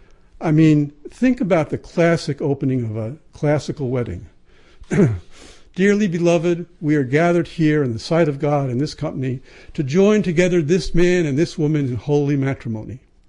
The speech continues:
Didn't quite work in that setting. I was nervous. I was petrified. I was scared.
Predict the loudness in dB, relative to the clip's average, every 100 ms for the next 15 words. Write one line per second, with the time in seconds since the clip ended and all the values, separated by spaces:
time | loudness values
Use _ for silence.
0 | -20 -20 -20 -20 _ _ -20 -20 -2 0
1 | 2 -2 -2 0 0 -2 -4 -4 -6 -8
2 | -6 -4 -6 -10 -8 -8 -8 -12 -18 -20
3 | _ -20 -20 -20 -20 -20 -20 -20 -20 -20
4 | -18 -6 -2 2 2 2 2 2 2 0
5 | -8 -12 -20 -20 -20 -20 -8 -2 -2 -2
6 | -2 -2 -2 -4 -2 -2 -2 -6 -8 -6
7 | -4 -6 -10 -4 0 2 2 0 -6